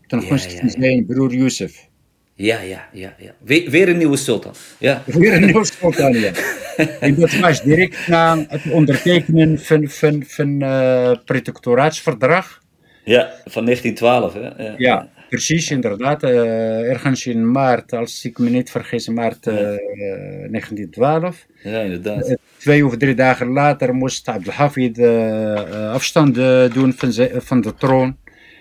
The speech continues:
Speaker 1: En
Speaker 2: Ja.
Speaker 1: Yusuf, want Fransen vonden Abdelhafid een beetje wat koppig. En, eh, gestrest persoon die constant besluiten nam die hij, eh, binnen, eh, een paar minuten terugdraaide en zo.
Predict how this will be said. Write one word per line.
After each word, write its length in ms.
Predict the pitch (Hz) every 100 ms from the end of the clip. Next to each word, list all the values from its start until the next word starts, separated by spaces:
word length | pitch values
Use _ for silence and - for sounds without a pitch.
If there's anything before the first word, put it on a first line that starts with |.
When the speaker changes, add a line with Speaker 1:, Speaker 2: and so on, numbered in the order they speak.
| _
Speaker 1:
En 100 | 120
Speaker 2:
Ja. 240 | 117 117 113
Speaker 1:
Yusuf, 540 | 120 139 - 135 -
want 200 | 117 110
Fransen 380 | - 131 131 131
vonden 280 | 135 117 117
Abdelhafid 460 | 92 95 117 127
een 120 | 117 101
beetje 300 | 110 - 104
wat 180 | 101 -
koppig. 540 | 139 127 127 117 -
En, 360 | 113 110 110 104
eh, 160 | 104
gestrest 600 | - 120 - 127 120 - -
persoon 460 | 127 - 127 120
die 120 | 110 107
constant 720 | 127 123 - 131 123 - - _ - - - -
besluiten 580 | - 131 127 123 123
nam 260 | 120 120 117
die 180 | 117 107
hij, 480 | 113 113 113 113 110
eh, 60 | 98
binnen, 380 | 117 117 113
eh, 680 | 113 113 110 110 107 107 107
een 160 | 113 -
paar 260 | 123 120
minuten 500 | 120 117 123 120 117
terugdraaide 680 | 127 127 113 123 117 110 107
en 180 | 113 110
zo. 300 | 92 110